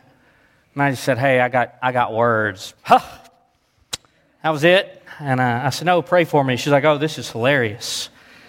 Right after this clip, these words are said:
So I'll just confess to you, I've had a, a miserable week of preparation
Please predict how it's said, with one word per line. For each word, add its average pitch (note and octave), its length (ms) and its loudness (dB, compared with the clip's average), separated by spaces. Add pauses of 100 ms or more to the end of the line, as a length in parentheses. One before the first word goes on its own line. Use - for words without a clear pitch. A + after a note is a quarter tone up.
(340)
So E3 360 0 (140)
I'll E3 160 2
just E3+ 220 -6
confess D#3 380 0
to C#3+ 120 -4
you, C3 100 2
I've C#3+ 140 2
had D3 180 0
a, A#2+ 320 -8
a C#3 80 -4
miserable A#2+ 640 -2
week G2 300 -4 (1080)
of B2 140 -4
preparation A#2 880 -4